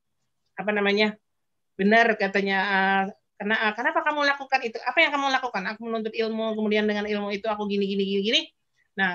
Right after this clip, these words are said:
kemudian kata Allah, "Bohong, kamu menuntut ilmu karena aku. Sebenarnya kamu ingin menuntut ilmu itu karena ingin mendapatkan, eh, yang lain, yaitu agar disebut sebagai ulama."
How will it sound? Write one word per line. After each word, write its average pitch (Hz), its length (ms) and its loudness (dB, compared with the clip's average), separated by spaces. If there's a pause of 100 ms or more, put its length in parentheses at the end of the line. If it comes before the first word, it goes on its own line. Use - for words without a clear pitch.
kemudian 202 400 -4
kata 190 240 -8
Allah, 175 240 -8
"Bohong, 190 480 -4
kamu 185 120 -4 (120)
menuntut 180 240 -10
ilmu 185 240 -8
karena 175 240 -10
aku. - 240 -20 (400)
Sebenarnya 180 400 -8
kamu 196 220 -6 (100)
ingin 190 240 -4
menuntut 180 160 -12
ilmu 185 320 -10
itu 220 160 -12
karena 190 320 -2
ingin 202 400 0 (400)
mendapatkan, 185 600 -2 (440)
eh, 190 80 -4
yang 185 240 0
lain, 170 400 0
yaitu 170 240 -6
agar 185 240 -4
disebut 180 320 -2
sebagai 175 480 -4
ulama." 175 480 -2